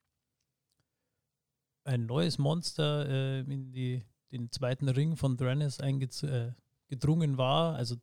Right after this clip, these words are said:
Draenys zur Erinnerung, das war eine Stadt, äh, die besteht aus einer zentralen Stadt, in deren Mitte der, die Zitadelle, äh, ist, in deren Mitte wiederum ein riesiger Kristall, der sogenannte Argalit ist, ähm,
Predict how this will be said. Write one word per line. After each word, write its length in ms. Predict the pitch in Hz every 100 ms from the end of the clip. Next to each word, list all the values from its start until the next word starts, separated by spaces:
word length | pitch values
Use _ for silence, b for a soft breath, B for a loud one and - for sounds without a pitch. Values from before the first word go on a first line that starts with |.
| _ _
Draenys 400 | - 123 143 135
zur 140 | - 147
Erinnerung, 380 | 139 147 143 139
das 120 | 123
war 140 | 127
eine 140 | 123 123
Stadt, 280 | - 131 - _ -
äh, 360 | 131 127 117 117 - _ _ _ _ _ _ _ -
die 100 | 131
besteht 380 | 135 - 139 131
aus 140 | -
einer 360 | 123 117 110 110 _ _ _ _ _ _
zentralen 680 | - 127 123 117 139 156 139
Stadt, 400 | - 151 202 -
in 140 | 131
deren 200 | 131 127
Mitte 260 | 147 - 139
der, 280 | 123 120 135 _ _ _ _ _ _ _ _
die 100 | 143
Zitadelle, 1120 | - 147 139 123 127 170 165 156 143 143 139 143
äh, 60 | -
ist, 340 | - 170 165 -
in 260 | 147 135
deren 360 | - 147 165 160
Mitte 240 | 156 151 143
wiederum 320 | 147 143 147
ein 100 | 135
riesiger 380 | 131 165 147 135
Kristall, 420 | 135 127 139 147
der 140 | 143
sogenannte 480 | 117 143 131 123 139
Argalit 460 | 120 156 156 165 170
ist, 260 | 196 175 _ b b b b b b b b -
ähm, 440 | 127 123 123 127